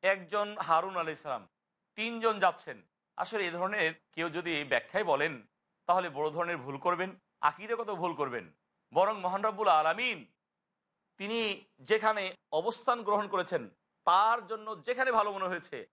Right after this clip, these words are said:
আর সেটি হলো আরশের উপরে সপ্ত আকাশ, এবং সপ্ত আকাশের উপরে আরশে আজিমে তিনি সেখানে আছেন। এজন্য তিনি আরশের উপরে সমুন্নত, এই বাক্যটি আমরা পেয়েছি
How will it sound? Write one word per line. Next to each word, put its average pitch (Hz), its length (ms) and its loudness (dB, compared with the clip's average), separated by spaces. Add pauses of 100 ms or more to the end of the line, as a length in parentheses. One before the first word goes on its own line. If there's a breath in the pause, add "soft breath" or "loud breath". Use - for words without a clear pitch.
(140)
আর 190 160 4
সেটি 202 280 -8
হলো 180 340 0 (920)
আরশের 226 440 0
উপরে 185 380 -2 (220)
সপ্ত 196 340 0
আকাশ, 190 560 4 (440)
এবং 214 200 -4
সপ্ত 208 460 0
আকাশের 214 720 2
উপরে 196 540 2 (240)
আরশে 240 360 4
আজিমে 196 440 2
তিনি 214 320 -4 (440)
সেখানে 208 360 2
আছেন। 165 560 0 (440)
এজন্য 190 540 2 (320)
তিনি 220 180 -2
আরশের 226 540 2
উপরে 240 320 0
সমুন্নত, 214 580 0 (500)
এই 208 180 0
বাক্যটি 185 480 0
আমরা 214 200 4
পেয়েছি 202 560 -4